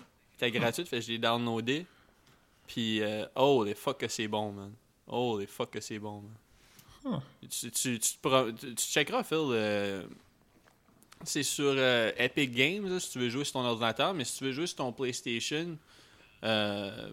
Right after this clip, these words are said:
Speaker 1: c'est sur le PlayStation aussi, là.
Speaker 2: Ok.
Speaker 1: Puis c'est comme, t'es comme un roi, puis c'est comme un side-scroller.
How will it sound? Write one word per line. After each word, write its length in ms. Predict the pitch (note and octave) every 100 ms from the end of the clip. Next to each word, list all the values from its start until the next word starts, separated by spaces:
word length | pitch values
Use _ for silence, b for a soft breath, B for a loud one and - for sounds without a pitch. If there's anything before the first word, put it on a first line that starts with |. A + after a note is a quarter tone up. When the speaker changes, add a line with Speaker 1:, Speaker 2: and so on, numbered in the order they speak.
| G#2
Speaker 1:
c'est 140 | -
sur 140 | - A2+
le 40 |
PlayStation 680 | - A#2+ G#2+ A#2 G#2+ B2 A#2
aussi, 260 | A2 - D3
là. 160 | F#3+ F3+ B B B -
Speaker 2:
Ok. 160 | C#3 A2+ -
Speaker 1:
Puis 400 | - B2+ A#2+ A#2 -
c'est 180 | - A#2+
comme, 240 | C#3 C3
t'es 140 | C#3
comme 200 | B2+ F#3
un 200 | F#3 C#3+
roi, 420 | B2 A#2 C3+ E3+ F#3
puis 100 | -
c'est 100 | B2
comme 180 | D3 D#3
un 140 | C3+ A2+
side-scroller. 1000 | C#3+ C3 C3 - - B2+ A#2+ B2 D#3